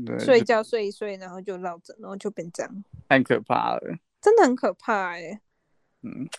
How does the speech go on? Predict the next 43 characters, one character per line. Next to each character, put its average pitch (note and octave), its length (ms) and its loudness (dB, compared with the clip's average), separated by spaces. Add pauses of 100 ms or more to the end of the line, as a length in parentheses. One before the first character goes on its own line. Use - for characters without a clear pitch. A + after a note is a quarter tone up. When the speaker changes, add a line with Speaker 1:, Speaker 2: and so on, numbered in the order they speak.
(280)
Speaker 1:
大 B2+ 120 8
家 B2 60 8
就 B2 120 2
是 B2+ 60 2
保 G#2+ 180 4
护 A#2 80 4
好 A2 160 2
自 A#2+ 140 -12
己 A2+ 60 -8
的 A2+ 60 -6
脖 A#2+ 300 -12
子 - 140 -18
吧， - 200 -12 (300)
对。 - 340 -10 (720)
Speaker 2:
而 E4 80 -2
且 A4 160 8
我 D4+ 80 8
连 A#3+ 220 0
就 D#4+ 100 -10
是 E4 240 -12 (840)
打 G#3+ 220 -8
喷 C4 320 -6
嚏 C#4+ 260 -10
都 G#3+ 140 -4
会 G#3+ 100 -4 (120)
痛 - 280 -2 (100)
欸。 G3 120 -20 (1300)
Speaker 1:
<laughs> A#3+ 160 6
Speaker 2:
我 D4+ 120 -6
就 A#4 80 4
觉 G4 280 4
得 D4+ 220 8
我 D4 80 -2
为 G4 120 -4
什 A4+ 120 -4
么 F4 100 -2
要 F#4 100 -2
打 D4+ 220 -2
喷 F#4+ 260 -4
嚏， G#4+ 380 -8
好 C#4 220 -4
痛 F4+ 460 -4
哦。 A#3+ 260 -6